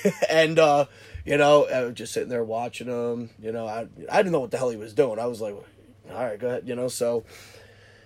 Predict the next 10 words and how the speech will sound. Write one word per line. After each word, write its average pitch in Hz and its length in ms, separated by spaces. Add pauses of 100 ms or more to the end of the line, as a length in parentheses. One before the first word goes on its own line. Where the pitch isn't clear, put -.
(260)
yeah, 170 200
and, 151 260
and 143 460
so, 135 400 (800)
so 147 220
what, 143 360
so 165 120
what 175 160
did 180 140
you 165 360